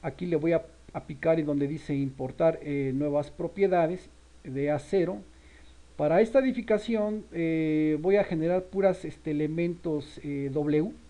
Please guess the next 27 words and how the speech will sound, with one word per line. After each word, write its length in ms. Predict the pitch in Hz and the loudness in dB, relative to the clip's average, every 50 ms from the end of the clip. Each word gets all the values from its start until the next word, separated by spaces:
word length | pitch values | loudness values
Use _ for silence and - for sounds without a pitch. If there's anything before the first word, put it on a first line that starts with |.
| - - - - - | -20 -20 -20 -20 -20
¿sí? 240 | - - 185 220 - | -10 -10 -10 -8 -6
O 180 | 165 147 147 139 | -4 -4 -2 0
vigas 400 | 156 165 160 170 156 - - - - | 0 0 2 0 0 0 -4 -8 -6
I. 160 | 208 254 294 - - - - - - - - - - - - - - | -6 -6 -6 -8 -14 -20 -20 -20 -20 -20 -20 -20 -20 -20 -20 -16 -16
Aquí 240 | 135 - - 165 156 | -16 -12 -10 -8 -4
le 100 | 151 143 | -4 -2
voy 220 | 135 147 151 151 | -2 0 0 0
a 120 | 139 139 - | -2 -2 -4
picar 400 | 180 151 - 202 208 220 214 - - - - - - - - - | -12 -8 -2 0 0 0 -2 -6 -14 -20 -20 -20 -20 -20 -16 -10
y 400 | - 180 175 170 170 165 165 165 160 | -8 -6 -4 -2 -2 -2 -2 -2 -2
me 80 | 165 | -2
voy 220 | 165 160 190 202 208 | -2 -2 0 2 4
a 60 | 196 | 4
ir 140 | 196 202 196 | 4 4 4
a 40 | 175 | 4
la 180 | 165 147 - | 2 2 0
pestañita 760 | - 156 143 - - 165 175 190 196 190 - - 143 139 139 143 143 - - - - - - - - - - - - - - - - - | -2 -6 -4 -2 -2 -2 0 0 -2 -4 -4 -4 -4 -2 -4 -8 -10 -16 -20 -20 -20 -20 -20 -20 -20 -20 -20 -20 -20 -20 -20 -20 -18 -6
del 380 | 151 160 156 151 143 143 151 - | -2 2 2 2 2 2 0 0
I 220 | 170 170 175 175 180 | 0 0 4 4 4
S, 460 | 180 180 - 165 151 143 139 139 - - | 2 2 0 -2 -2 0 -2 -4 -6 -2
I 220 | 165 170 175 180 185 | -2 0 2 2 0
S 180 | 180 185 180 165 | 0 0 -6 -10
C, 380 | - - 196 180 165 160 156 165 - | -6 -2 0 0 0 0 -2 -6 -8
eh, 220 | - 147 143 139 135 | -6 -4 -2 -2 -2
dos 220 | 135 139 135 139 170 | -2 -4 -6 -4 -4
mil 180 | 165 165 160 | -4 -4 0
catorce, 640 | - 190 175 180 - 196 175 156 - - 180 180 | 0 0 -2 0 0 0 0 0 -4 -8 -10 -10